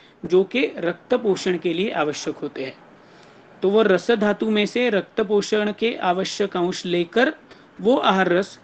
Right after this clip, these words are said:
आगे रक्त के channel में जाता है, तब वो रक्त का पोषण करता है। तब रक्त का पोषण करने के बाद रक्त धातु में से मांस के कुछ पोषण योग्य अंश लेता है और वही आहार रस आगे मांस धातु के चैनल में जाता है।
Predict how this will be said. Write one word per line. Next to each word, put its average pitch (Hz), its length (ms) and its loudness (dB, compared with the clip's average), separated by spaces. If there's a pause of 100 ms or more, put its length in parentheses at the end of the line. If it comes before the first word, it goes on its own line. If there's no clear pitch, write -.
(280)
आगे 196 320 2
रक्त 214 280 0
के 196 140 2
channel 180 280 2
में 170 120 2
जाता 156 340 0
है, 247 480 -4 (160)
तब 247 140 2
वो 262 160 2
रक्त 214 280 0
का 190 140 0
पोषण 170 340 -2
करता 156 320 -4
है। 277 240 -4 (440)
तब 214 180 0
रक्त 190 300 -2
का 233 160 2
पोषण 208 360 -2
करने 180 320 -2
के 170 160 -6
बाद 175 300 -2 (360)
रक्त 185 300 -4
धातु 226 380 2
में 202 160 0
से 247 380 -2 (140)
मांस 196 320 -4
के 285 200 -2
कुछ 240 200 -6
पोषण 214 360 -2
योग्य 185 340 0
अंश 170 260 -2
लेता 156 300 -2
है 247 240 -4 (320)
और 185 120 0
वही 180 320 2
आहार 170 300 2
रस 220 280 -4
आगे 175 340 0
मांस 165 280 -4
धातु 156 260 -6
के 151 140 -6
चैनल 143 280 -10
में 139 100 -8
जाता 135 260 -12
है। - 140 -12